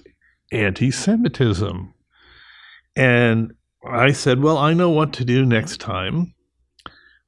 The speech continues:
Next time someone calls me a Christ killer, I say, 'I promise never to do it again.' And I say, 'I'm sorry.'" So with Fred, is he an anti-Semite?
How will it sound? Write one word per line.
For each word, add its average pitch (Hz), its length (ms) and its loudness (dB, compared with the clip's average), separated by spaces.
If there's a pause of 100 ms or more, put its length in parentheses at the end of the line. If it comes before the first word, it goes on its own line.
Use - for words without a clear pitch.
(360)
Next 135 280 -2
time 135 280 2
someone 120 380 0
calls 113 400 0
me 107 140 0
a 95 120 -6
Christ 104 460 -4
killer, 104 500 -6 (240)
I 117 240 0
say, 104 640 -2 (540)
'I 123 120 -4
promise 117 540 -2
never 117 380 0
to 196 100 2
do 170 220 4
it 208 80 2
again.' 120 560 -2 (1200)
And 123 120 4
I 120 80 4
say, 104 220 -2
'I'm 104 180 0
sorry.'" 95 500 -8 (2250)
So 226 180 2
with 220 160 2
Fred, 185 680 2 (440)
is 214 140 2
he 247 100 2
an 240 60 2
anti-Semite? 254 920 2